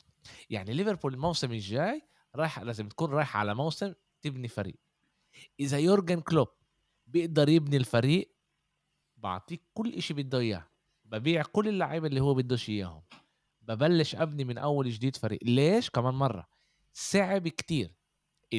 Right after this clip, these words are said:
تلاقي مدرب زي يورجن كلوب. هلا السؤال، إذا هو نفسه عنده الانرجي اللي يقدر يقود الفريق ويخش على كل ال-، الضغوطات اللي بتخش من ورا الواحد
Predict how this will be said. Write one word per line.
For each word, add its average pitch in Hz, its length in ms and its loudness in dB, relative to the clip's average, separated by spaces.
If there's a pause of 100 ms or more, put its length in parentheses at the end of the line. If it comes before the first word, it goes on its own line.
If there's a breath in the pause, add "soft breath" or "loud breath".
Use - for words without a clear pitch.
تلاقي 151 420 2
مدرب 131 640 -2
زي 104 200 -2
يورجن 123 420 0
كلوب. 104 280 -4 (1300)
هلا 104 200 -2
السؤال، 165 720 4 (300)
إذا 123 220 0
هو 220 440 6
نفسه 226 600 0 (180 soft breath)
عنده 170 360 0
الانرجي 196 720 -2 (380)
اللي 156 560 4
يقدر 151 280 0
يقود 151 300 2
الفريق 151 580 0 (360 soft breath)
ويخش 113 380 -4
على 123 140 -4
كل 226 320 0
ال-، 127 420 -6
الضغوطات 120 800 -2
اللي 107 280 -6
بتخش 170 600 -4 (340)
من 107 100 -14
ورا 156 560 0
الواحد 139 600 -2